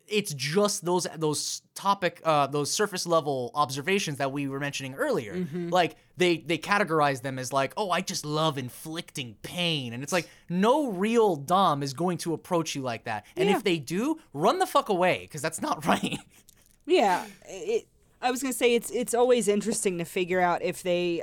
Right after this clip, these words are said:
Speaker 2: understand it or they do, like you said, just kind of go for the base understanding the stereotype and, you know,
Speaker 1: Mm-hmm.
Speaker 2: it doesn't make interesting gameplay if they're all very flat.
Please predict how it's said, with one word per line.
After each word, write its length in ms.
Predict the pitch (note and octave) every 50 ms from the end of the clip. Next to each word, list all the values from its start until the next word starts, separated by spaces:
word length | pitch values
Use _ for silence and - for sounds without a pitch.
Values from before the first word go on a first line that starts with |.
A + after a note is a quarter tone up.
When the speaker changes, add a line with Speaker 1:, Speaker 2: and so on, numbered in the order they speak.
| -
Speaker 2:
understand 760 | - F#3 G#3 G#3 G#3 G3 F#3 - - - G3 F#3 F#3 F#3 F#3
it 100 | F#3 E3+
or 160 | - E3+ F3+ F3
they 140 | F3+ F3+
do, 260 | E3+ D#3 F#3+ F#3+ F#3 E3+
like 220 | E3+ D#3+ - -
you 80 | E3 D3
said, 240 | - E3 E3 F3
just 180 | - E3+ D#3+ -
kind 220 | - F3+ F3 E3+ E3+
of 100 | D#3 D3
go 220 | - E3+ E3+ E3+
for 160 | D#3+ - -
the 140 | E3 D#3 E3
base 520 | C#3 - F3 E3 E3+ E3 D#3 - - - - _ - - - - - - - _ _ _ _ _ _ _ _
understanding 840 | - A3 A3 A3 G#3 G3+ G3 - - G3+ F#3+ F#3+ F#3+ F#3+ F#3 F#3 F#3 F3
the 80 | F3
stereotype 1000 | - - - F#3+ F#3 F3+ F3+ F3 F3 E3+ E3+ - - F3+ E3 D#3+ D#3+ D#3+ D#3 - _ _ -
and, 540 | - E3+ E3 E3 D#3+ D#3+ D#3+ D#3 D3+ C#3+ - - _ _ _ - - - - -
you 180 | D#3 G#3+ A3
know, 100 | A3 A3
Speaker 1:
Mm-hmm. 100 | A3+ A3+ A3+
Speaker 2:
it 60 | A3
doesn't 320 | B3+ A#3 A3+ A#3 G3+ E3
make 300 | F3 F3+ G3+ A3+ G#3+ -
interesting 520 | - E3+ F3+ F3+ F3+ - - - E3 D#3+ C#3+
gameplay 580 | D3+ D3+ E3+ G#3 A3+ G#3+ - D3+ C#3 C#3+ C#3
if 100 | D3 -
they're 200 | - D#3 D3+ D3+ D3+
all 160 | D3+ D3 D3
very 240 | - D3 B2 B2+ C3+
flat. 480 | - - - C#3+ C3+ B2 A#2 G2+ -